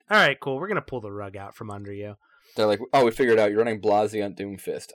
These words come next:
Speaker 2: Sounds good."
Speaker 1: Yeah, <laughs> we got this. Um,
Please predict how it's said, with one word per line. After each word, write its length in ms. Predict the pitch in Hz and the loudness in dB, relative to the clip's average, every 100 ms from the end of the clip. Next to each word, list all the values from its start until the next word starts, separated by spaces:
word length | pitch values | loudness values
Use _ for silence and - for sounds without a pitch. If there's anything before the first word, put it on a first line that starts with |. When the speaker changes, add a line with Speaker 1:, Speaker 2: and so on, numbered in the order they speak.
| - | -16
Speaker 2:
Sounds 500 | - 90 98 101 98 | -4 0 0 0 -2
good." 480 | 98 110 92 95 101 | 0 2 0 -6 -12
Speaker 1:
Yeah, 300 | 139 127 135 - _ | -12 -8 -8 -10 _
<laughs> 120 | _ | _
we 160 | 113 | -16
got 280 | 135 117 107 | -12 -12 -12
this. 240 | 110 110 _ - - - _ _ _ | -16 -18 _ -20 -20 -20 _ _ _
Um, 560 | 110 113 110 107 104 104 | -12 -8 -8 -10 -16 -20